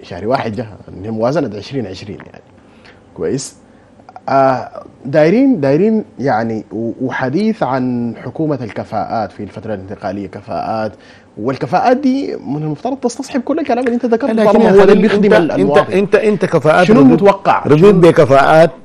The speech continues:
Speaker 2: يعني هي كفاءات عايشة خارج السودان،
Speaker 1: مهم.
Speaker 2: ما حاسة بمعاناة المواطن، ما عارفة المواطن، ما قاعد يمشي السوق.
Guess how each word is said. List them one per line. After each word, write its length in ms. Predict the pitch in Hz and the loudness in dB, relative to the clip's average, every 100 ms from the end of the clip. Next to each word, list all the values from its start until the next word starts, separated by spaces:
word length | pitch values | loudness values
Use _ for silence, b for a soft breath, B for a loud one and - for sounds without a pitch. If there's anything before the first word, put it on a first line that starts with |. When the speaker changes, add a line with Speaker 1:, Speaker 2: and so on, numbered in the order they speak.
| - | -10
Speaker 2:
يعني 340 | 104 104 107 120 | -4 -2 -2 0
هي 260 | 143 175 | 2 2
كفاءات 460 | 160 135 127 147 180 - 127 | 2 0 0 0 -2 -2 2
عايشة 300 | 160 156 151 | 2 2 -2
خارج 380 | - 165 165 | 2 4 4
السودان، 480 | 139 - 110 98 90 76 - | 2 0 -2 -2 -4 -10 -16
Speaker 1:
مهم. 260 | 113 110 95 | -14 -14 -8
Speaker 2:
ما 200 | 101 147 | 0 2
حاسة 360 | 180 190 185 175 | 4 2 0 2
بمعاناة 500 | 151 139 110 110 110 | 2 2 2 0 0
المواطن، 600 | 113 110 113 131 127 107 78 B B | -2 -2 0 0 -2 -4 -8 B B
ما 140 | 123 180 | 0 2
عارفة 280 | 196 185 | 2 2
المواطن، 400 | 175 160 156 151 | 4 4 4 2
ما 120 | 156 208 | 2 2
قاعد 220 | 202 196 | 4 4
يمشي 180 | 190 170 | 2 0
السوق. 340 | - 165 139 | 0 0 0